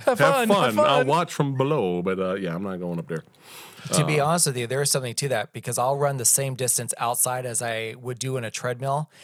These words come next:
Speaker 3: And my, you know, running outside with the uneven pavement or, or, or whatever, just out in the
Speaker 2: Yeah.
Speaker 3: elements, it, it, it's harder on my body for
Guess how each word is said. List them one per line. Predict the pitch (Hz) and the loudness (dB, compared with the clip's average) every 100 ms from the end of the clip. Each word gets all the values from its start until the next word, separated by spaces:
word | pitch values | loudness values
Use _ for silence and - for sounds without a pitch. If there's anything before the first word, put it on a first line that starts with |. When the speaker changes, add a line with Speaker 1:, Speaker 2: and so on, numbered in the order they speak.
| 131 - | -14 -6
Speaker 3:
And | 139 | -2
my, | 135 123 _ _ _ _ _ | -2 -2 _ _ _ _ _
you | 143 | -2
know, | 127 117 - 139 - | -2 -2 -6 -14 -16
running | 131 143 196 202 | -4 0 0 0
outside | 143 - 123 127 | 0 0 0 -2
with | 127 | -4
the | 135 139 | -4 -2
uneven | 151 170 147 139 131 | -2 -2 -4 -4 -4
pavement | - 156 147 135 127 135 | -6 -8 -6 -6 -6 -6
or, | 123 117 113 107 _ - - _ | -4 -2 -4 -6 _ -20 -20 _
or, | 131 120 123 | -2 -2 -2
or | 123 | -4
whatever, | 120 135 147 147 120 | -2 0 2 0 -2
just | 123 - | -2 -2
out | 131 - | 0 0
in | |
the | 120 | 0
Speaker 2:
Yeah. | 113 | 0
Speaker 3:
elements, | 131 123 107 - | -2 -4 -6 -6
it, | 156 160 | -4 -4
it, | 180 160 180 | -2 -2 -2
it's | 160 - | -4 -2
harder | 190 254 131 | -2 -2 0
on | 113 | -2
my | 113 117 | -4 -6
body | 98 135 180 110 | -4 -4 -4 -8
for | - 107 104 | -8 -6 -6